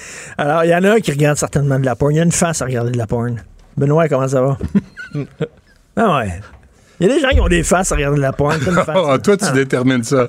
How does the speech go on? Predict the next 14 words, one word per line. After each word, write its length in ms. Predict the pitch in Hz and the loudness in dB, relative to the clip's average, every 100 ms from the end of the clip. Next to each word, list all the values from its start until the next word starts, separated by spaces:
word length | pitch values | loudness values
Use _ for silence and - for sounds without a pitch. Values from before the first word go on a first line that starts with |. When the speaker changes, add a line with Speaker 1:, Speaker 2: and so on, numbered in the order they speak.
| - | -2
Speaker 2:
<laughs> 60 | 214 | -2
Veux-tu 840 | 208 214 - 190 - 285 156 151 | 0 0 0 -4 -2 -2 -2 -2
que 80 | - | -4
je 60 | |
te 140 | - 185 | 0 2
dise 260 | 170 226 | 4 2
quel 160 | - 165 | 2 0
genre 220 | 139 160 | 0 0
de 100 | 151 | 0
face 300 | 120 147 175 | 0 0 -2
que 120 | 160 | -4
t'as, 280 | 127 107 147 | -4 0 -2
toi ? 180 | - 151 | 0 0
<laughs> 960 | - - - 240 - - - 254 190 | 2 2 2 2 0 0 0 0 0